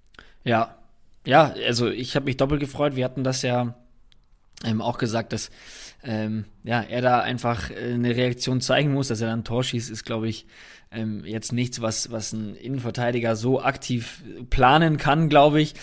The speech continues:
Aber wir haben auch gesagt, hey, Kopf hoch, Junge, wir stellen dich auf in der Sky versus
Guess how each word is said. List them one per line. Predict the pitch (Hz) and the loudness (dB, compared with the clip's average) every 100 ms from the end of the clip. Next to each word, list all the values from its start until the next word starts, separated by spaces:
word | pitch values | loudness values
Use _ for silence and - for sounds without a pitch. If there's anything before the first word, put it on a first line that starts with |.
| - - - | -16 -14 0
Aber | 123 127 | 2 4
wir | 131 | 4
haben | 135 | 2
auch | 98 131 | 0 -2
gesagt, | 127 120 113 | 2 2 2
hey, | 120 120 120 - | 0 2 0 -4
Kopf | - 139 135 | 0 2 4
hoch, | 139 127 | 2 4
Junge, | 131 127 127 127 | 4 4 2 0
wir | 127 123 139 | -2 0 2
stellen | - 123 127 | 2 0 0
dich | 117 - | -2 0
auf | 113 131 | 2 2
in | 123 | 0
der | 117 | -2
Sky | 113 - 117 117 123 73 | -2 -2 0 0 0 -4
versus | 113 117 120 120 110 | -4 -2 -2 -2 -4